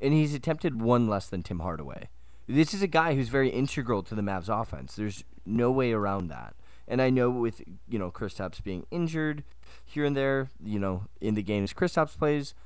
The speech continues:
those will go down. But I think it's also a fair bet to think that Kristaps is not gonna play every game. It's the, the man made of glass, like, truly. So if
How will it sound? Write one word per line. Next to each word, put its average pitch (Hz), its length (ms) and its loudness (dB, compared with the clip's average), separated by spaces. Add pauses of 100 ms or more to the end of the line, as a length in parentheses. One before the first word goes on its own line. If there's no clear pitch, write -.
(160)
those 113 180 2
will 107 80 -2
go 98 140 -2
down. 110 480 0 (760)
But 120 260 4
I 104 120 4
think 101 220 -2
it's 107 120 0
also 113 300 6
a 113 60 6
fair 120 240 6
bet 127 300 4
to 135 440 6 (500)
think 151 300 0
that 156 160 2
Kristaps - 400 2
is 160 140 0
not 185 160 8
gonna 180 100 2
play 156 180 8
every 90 160 2
game. 82 220 -4
It's - 380 -8
the, 120 220 -10 (120)
the 123 200 0
man 131 200 6
made 123 140 4
of 101 60 -4
glass, - 500 -4
like, 98 180 -4 (300)
truly. 82 480 -2 (420)
So 120 420 2 (880)
if - 220 -4